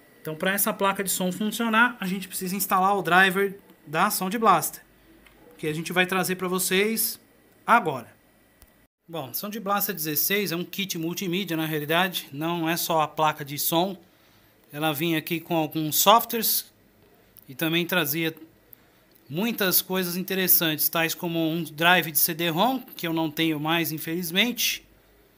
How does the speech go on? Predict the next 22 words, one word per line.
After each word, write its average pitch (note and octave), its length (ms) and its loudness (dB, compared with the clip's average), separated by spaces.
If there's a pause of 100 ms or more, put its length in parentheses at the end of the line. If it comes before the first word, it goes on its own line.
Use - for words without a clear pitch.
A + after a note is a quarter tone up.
(240)
A F3 100 0
placa F3 500 4
em E3 100 -2
si, B3 380 0 (480)
que - 120 -6
é D#3+ 80 2
a D3+ 180 -2 (180)
maravilha, D#3 800 0 (400)
e C4 360 -4
as A#3+ 260 2
caixas G#3 500 0
acústicas G#3 720 -4
que - 140 -10
não A#3+ 200 -2
são A#3+ 300 -2
amplificadas, F#3 840 -4
elas C#3+ 180 -10
são F3 160 -8
ligadas F3 600 -6
diretamente G3 920 -8 (600)
na F#3+ 120 -4
saída G3+ 640 -4